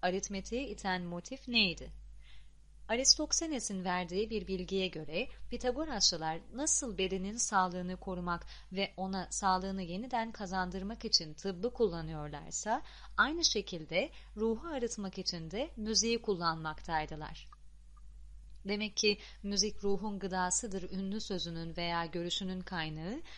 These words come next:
ta Pitagorasçılara kadar gitmektedir. Anlaşıldığına göre müziğe olan bu tutumları onları aritmetiğe, aritmetiğe olan ilgileri ve çalışmaları da daha sonra onları sayıların her şeyin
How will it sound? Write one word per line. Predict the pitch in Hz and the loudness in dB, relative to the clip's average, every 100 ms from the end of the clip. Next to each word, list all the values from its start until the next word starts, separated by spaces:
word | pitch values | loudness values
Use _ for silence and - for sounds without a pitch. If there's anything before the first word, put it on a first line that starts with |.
| - - | -16 -4
ta | 277 269 262 | 0 2 0
Pitagorasçılara | - 226 208 196 180 - 175 175 175 | -2 0 2 2 4 4 4 -2 -4
kadar | 165 165 | -4 -2
gitmektedir. | 226 226 - 214 202 190 170 - - - - - - | -2 -4 -4 -6 -4 -6 -6 -8 -14 -12 -10 -10 2
Anlaşıldığına | 240 277 285 311 294 320 330 | 2 8 8 8 2 0 0
göre | 208 165 147 165 - - | 0 -2 -6 -8 -10 -4
müziğe | 226 226 277 | 0 2 2
olan | 320 247 180 175 175 | 0 2 2 0 -2
bu | 262 | -8
tutumları | 277 - 175 156 151 156 247 - | -10 -8 -6 -4 -6 -4 -6 -2
onları | 202 208 208 214 - | -2 0 -2 -4 -4
aritmetiğe, | 196 190 - 175 - 160 170 269 - - - | -6 -6 -6 -6 -6 -4 -4 -4 -8 -6 2
aritmetiğe | 214 233 240 247 320 330 | 2 2 -2 -4 0 4
olan | 254 185 175 | 6 6 2
ilgileri | 175 190 180 190 214 | 0 -4 -2 -2 0
ve | 262 | 0
çalışmaları | 196 190 185 - 196 196 214 196 | 0 0 2 2 2 0 0 2
da | 175 233 - - - | 0 -2 -4 -6 2
daha | 233 339 | 2 2
sonra | - 240 185 180 - | 0 0 0 0 0
onları | 190 208 208 208 214 - | -2 -2 -2 -2 -2 -4
sayıların | - 214 208 208 208 208 - | 0 4 4 2 -2 -6 -4
her | 180 254 | 0 8
şeyin | - 240 226 | 8 8 0